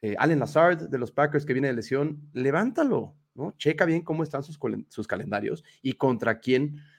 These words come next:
eh, van en las siguientes dos o tres semanas, hasta tres semanas,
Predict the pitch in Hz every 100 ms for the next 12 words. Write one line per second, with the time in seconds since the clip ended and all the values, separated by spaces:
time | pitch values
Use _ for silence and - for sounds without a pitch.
0 | _ 107 101 92 104 107 117 156 - -
1 | 101 101 117 117 123 107 117 120 - _
2 | _ _ 101 - 127 131 127 113 117 131
3 | - 143 220 226 180 127 151 302